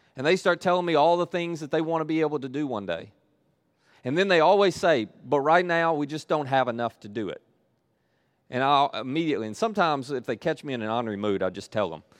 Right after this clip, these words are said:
But normally, I just keep it to myself. But I immediately think, "Well, there's your disconnect. You're never gonna be generous. You're never gonna be generous."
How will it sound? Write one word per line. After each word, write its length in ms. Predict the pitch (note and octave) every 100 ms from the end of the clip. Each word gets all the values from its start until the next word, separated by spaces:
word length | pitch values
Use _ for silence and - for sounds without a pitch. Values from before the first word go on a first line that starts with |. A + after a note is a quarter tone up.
| _ _ _ _ _ _ _
But 120 | C#3
normally, 380 | F3 A#3 G3+ E3
I 100 | D3+
just 200 | C#3+ -
keep 180 | D3+ C3+
it 80 | -
to 100 | A#2+
myself. 420 | A2 - F#2+ -
But 120 | D#3+
I 80 | F#3+
immediately 320 | F3+ E3+ D3
think, 200 | D3+ B2+
"Well, 60 | B2+
there's 220 | E3+ D3
your 80 | B2+
disconnect. 500 | C3+ - G2+ E2+ G3
You're 80 |
never 220 | G3+ D3 C#3+
gonna 160 | C#3
be 100 | C3+
generous. 500 | C3 D3 F2 - - -
You're 100 | F3
never 160 | E3+
gonna 140 | C#3+ A2
be 80 |
generous." 480 | G#2 G2+ E2 - -